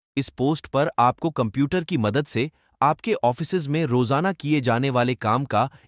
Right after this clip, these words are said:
एक रिकॉर्ड तैयार करना होता है और उस रिकॉर्ड को अपने सीनियर ऑफिसर्स को देना होता है। इस पोस्ट पर आपको कंप्यूटर से संबंधित कुछ बेसिक काम भी करने होते हैं,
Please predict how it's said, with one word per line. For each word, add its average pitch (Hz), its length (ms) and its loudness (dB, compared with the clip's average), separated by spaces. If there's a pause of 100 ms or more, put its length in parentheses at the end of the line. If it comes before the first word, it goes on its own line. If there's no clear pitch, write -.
एक 156 160 -2
रिकॉर्ड 147 440 0
तैयार 120 380 0
करना 101 260 -2
होता 95 320 0
है 110 180 -4 (380)
और 131 160 0
उस 147 200 -2
रिकॉर्ड 113 440 0
को 127 240 -2 (220)
अपने 180 240 0
सीनियर 175 440 -2
ऑफिसर्स 131 500 -2
को 185 160 -2
देना 110 300 0
होता 101 320 0
है। 98 220 -2
इस 185 140 2
पोस्ट 175 380 4
पर 127 360 4
आपको 104 360 2
कंप्यूटर 104 540 0
से 110 160 0
संबंधित 87 640 0
कुछ - 260 -2
बेसिक 107 420 0
काम 92 240 2
भी 113 120 2
करने 87 320 0
होते 80 360 -2
हैं, 71 200 -6